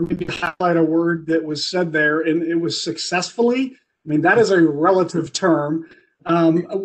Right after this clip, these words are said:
what, how I would answer that is, um, you know, there were plenty, it's been twenty years, and that's, that's hard. I say that every time I give a presentation. It's hard for me to say. I've been out in industry now for twenty years, actually twenty-two if you count my internships, and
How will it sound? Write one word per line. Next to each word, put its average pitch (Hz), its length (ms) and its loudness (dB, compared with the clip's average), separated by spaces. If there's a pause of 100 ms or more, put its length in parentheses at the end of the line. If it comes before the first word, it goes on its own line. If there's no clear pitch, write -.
what, 196 280 2
how 226 180 4
I 220 80 4
would 208 160 4
answer 196 540 0
that 175 440 0
is, 165 360 4
um, 156 500 -2 (320)
you 185 160 0
know, 180 140 2
there 196 180 4
were 202 160 0
plenty, 196 340 -2
it's 175 160 -2
been 190 320 -2
twenty 202 300 -4
years, 160 380 2
and 156 80 0
that's, 170 180 0 (160)
that's 170 160 -4
hard. 175 460 -6
I 170 80 0
say 180 180 -4
that 170 160 2
every 165 180 2
time 165 200 4
I 147 80 0
give 156 140 -2
a 147 40 -4
presentation. 147 600 -4
It's 175 100 -4
hard 170 320 -4
for 170 80 -12
me 160 140 0
to 151 100 -4
say. 165 460 -2 (460)
I've 156 200 -2
been 160 400 2
out 165 220 -2
in 160 160 2
industry 165 400 0
now 165 240 4
for 160 160 -8
twenty 160 300 2
years, 165 380 2
actually 156 300 -6
twenty-two 160 600 2
if 160 100 -2
you 165 80 -2
count 156 280 -6
my 147 100 -2
internships, 160 1120 -2
and 143 260 -10